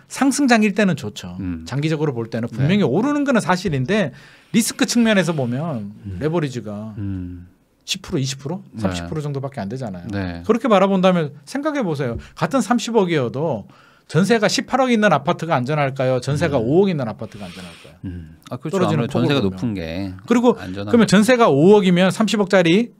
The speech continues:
Speaker 1: 재건축 재개발에 투자를 하려면은 나머지 돈을 내 현금으로 다 밀어넣거나
Speaker 2: 음.
Speaker 1: 대출을 받았단 말이에요.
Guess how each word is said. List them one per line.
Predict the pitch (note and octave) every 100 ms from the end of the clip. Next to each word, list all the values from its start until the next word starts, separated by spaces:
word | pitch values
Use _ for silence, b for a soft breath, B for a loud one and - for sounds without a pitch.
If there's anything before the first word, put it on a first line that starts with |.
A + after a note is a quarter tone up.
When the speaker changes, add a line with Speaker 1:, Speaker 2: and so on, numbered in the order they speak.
| _
Speaker 1:
재건축 | - C#3 D#3+ F3
재개발에 | C#3+ C#3+ D#3 C#3+
투자를 | C3+ F3 F3 D#3+
하려면은 | D3 D3 C3 C3 C3+ A#2+ F#2+
나머지 | C3 D#3 D#3+
돈을 | C#3 B2 C3+ A#2
내 | B2+
현금으로 | C3 G3+ F#3+ F3 D#3
다 | C3
밀어넣거나 | B2+ B2+ C3+ G2 - G#2 A#2 G2+
Speaker 2:
음. | F#2+ E2
Speaker 1:
대출을 | C3 C3+ F#3+
받았단 | B2 A#2 C3+ G#2 F2
말이에요. | F2 F#2